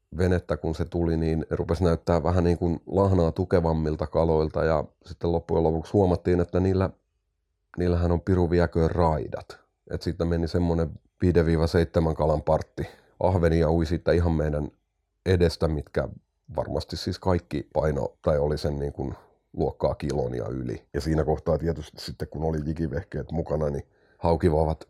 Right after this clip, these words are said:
putos veneen pohjalle aika nopeasti ja ruvettiin ahventa kalastaa. Ja siitä sitten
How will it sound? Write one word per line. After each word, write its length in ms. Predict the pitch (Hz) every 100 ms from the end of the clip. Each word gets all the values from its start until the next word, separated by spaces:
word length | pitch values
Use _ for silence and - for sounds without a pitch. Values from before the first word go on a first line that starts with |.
| -
putos 300 | 82 76 80
veneen 340 | 85 85 82
pohjalle 400 | 71 85 82 78
aika 200 | 82 71
nopeasti 520 | 82 80 73 73 -
ja 100 | 76
ruvettiin 420 | 71 71 - 76
ahventa 380 | 71 73 71 69
kalastaa. 540 | - 55 50 - 69 64
Ja 200 | 73 - _ -
siitä 300 | - - -
sitten 420 | - - 85 71